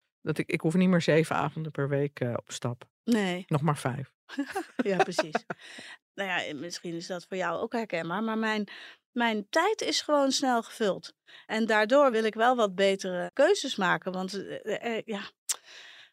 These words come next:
Speaker 2: iemand die ik nooit zie en waar ik dan, eh, die dan ineens af wil spreken, ja, dat is allemaal leuk en aardig, maar die, eh, ja, wat mo-, wat,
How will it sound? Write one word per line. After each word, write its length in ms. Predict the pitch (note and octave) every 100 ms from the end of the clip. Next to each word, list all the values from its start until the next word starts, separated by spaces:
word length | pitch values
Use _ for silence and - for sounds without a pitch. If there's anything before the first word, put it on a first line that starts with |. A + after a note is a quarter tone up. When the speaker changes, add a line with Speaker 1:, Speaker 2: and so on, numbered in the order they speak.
| _
Speaker 2:
iemand 300 | C4+ B3+ A#3
die 140 | C4
ik 100 | B3
nooit 360 | B3 C4+ D4 C4+
zie 240 | C#4+ D4
en 100 | C4
waar 160 | B3 B3
ik 80 | A#3
dan, 300 | B3 A#3+ A#3
eh, 260 | A3+ A3 A3
die 140 | A#3
dan 180 | A3+ A3+
ineens 360 | A3+ A3+ A3+
af 180 | A3+ C#4
wil 120 | C#4
spreken, 440 | B3+ - G3 F#3+ G#3+
ja, 120 | G#3
dat 180 | G3+ G#3+
is 140 | A3
allemaal 420 | A3+ A3 G#3 G#3
leuk 220 | G#3+ G#3+ G#3+
en 100 | G#3
aardig, 420 | A#3+ G#3 F3 -
maar 160 | G3+ G#3
die, 280 | G#3 G3+
eh, 260 | G3+ G3 G3
ja, 80 | G#3
wat 160 | A3+ G3+
mo-, 140 | A3
wat, 280 | G#3+ A3+